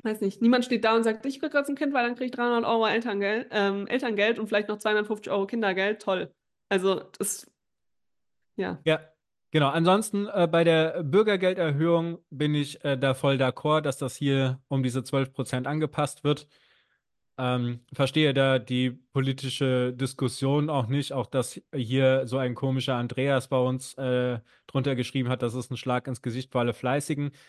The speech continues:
Speaker 2: ist. Ähm, sehe ich überhaupt nicht so. So, ne? Man kann aus unterschiedlichsten Gründen in diese Bredouille,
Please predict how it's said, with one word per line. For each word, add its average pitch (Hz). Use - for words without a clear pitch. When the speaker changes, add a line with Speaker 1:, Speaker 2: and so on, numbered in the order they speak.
Speaker 2:
ist. -
Ähm, 120
sehe 147
ich 139
überhaupt 143
nicht 131
so. 135
So, 117
ne? 120
Man 135
kann 147
aus 139
unterschiedlichsten 143
Gründen 139
in 131
diese 127
Bredouille, 139